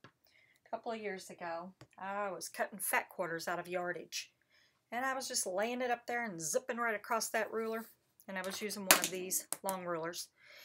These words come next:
And, um, although it didn't have a handle on it, and my hand was on there, and apparently my cutter was not on the fabric, it was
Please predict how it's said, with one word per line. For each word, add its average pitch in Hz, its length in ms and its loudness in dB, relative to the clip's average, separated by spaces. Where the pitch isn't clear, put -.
And, 185 380 0
um, 165 260 -4
although 185 280 0
it 175 140 -2
didn't 190 200 -6
have 170 160 -6
a 170 60 -6
handle 175 360 -6
on 160 140 -6
it, 151 140 -10
and 175 160 -8
my 180 120 -4
hand 185 280 -6
was 180 140 -4
on 180 120 -4
there, 185 180 -4
and 175 80 -4
apparently 202 420 -6
my 165 280 -2
cutter 247 360 6
was 208 240 0
not 202 260 0
on 196 460 -4
the 170 260 -4
fabric, 175 680 2
it 208 200 0
was 190 160 0